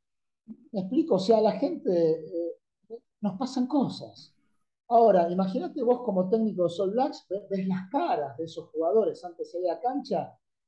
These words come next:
y te sale un pensamiento como decir, "Con este tipo no podemos salir a la cancha. ¿Por qué no está preocupado? El otro está ansioso, el otro". Bueno, ¿saben qué,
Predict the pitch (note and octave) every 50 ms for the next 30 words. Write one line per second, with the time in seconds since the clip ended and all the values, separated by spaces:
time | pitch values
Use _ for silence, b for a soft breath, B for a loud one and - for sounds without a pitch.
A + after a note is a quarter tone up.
0 | _ - D3 C#3 - - D#3+ D#3 - A3 A3 A3 G#3 F#3 F#3 E3+ E3 E3 E3 E3
1 | E3 F#3 A3 B3 C4 - - D#3+ D3 D3 C#3+ C#3+ C#3 C#3+ - - F#3+ F3+ E3+ -
2 | D3+ F3+ F#3+ F#3 F#3 E3+ - A3 A3 A3+ - D3+ C#3+ C#3 C3+ - C#3+ C#3+ D#3 D#3
3 | D3 - - - - D#3+ D3 A#2+ A#2 - G3+ G3 E3+ C#3 B2 A2+ - _ _ _
4 | _ _ _ _ _ _ _ _ _ _ _ _ _ _ _ _ _ _ - F3+
5 | E3 E3+ A#3 A3+ G#3 - G3 F3+ - D#3+ D#3 D3 D3 C#3 - G3+ G3 F#3 F3 E3+
6 | D#3+ D3+ D3 D3 D3+ E3+ F3+ F3 D#3+ D3+ - - C#3 C3+ C3+ - - G3 G3 F3+
7 | D#3+ D3 C3 - - D3 D3 F3+ F3+ F#3 E3+ F3 F3 F3 - _ - G#3 F#3+ E3
8 | - C3+ - - - A3+ B3 A#3+ G#3 F3+ - - G3 A3+ B3+ C4+ C4+ -